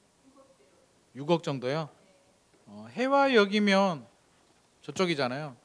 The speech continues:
승북구 쪽 그쪽이라서 이 정도 돈이면은 저는 기름 뉴타운하고요, 근처에.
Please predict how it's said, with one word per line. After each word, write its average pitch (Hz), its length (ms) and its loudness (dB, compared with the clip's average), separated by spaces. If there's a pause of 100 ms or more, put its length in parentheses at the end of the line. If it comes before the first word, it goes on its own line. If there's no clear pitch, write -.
(140)
승북구 160 420 -12
쪽 143 180 -12
그쪽이라서 143 720 -4 (920)
이 151 80 -8
정도 233 240 4
돈이면은 196 540 4
저는 180 200 -4
기름 208 280 4
뉴타운하고요, 151 800 0
근처에. 117 500 -10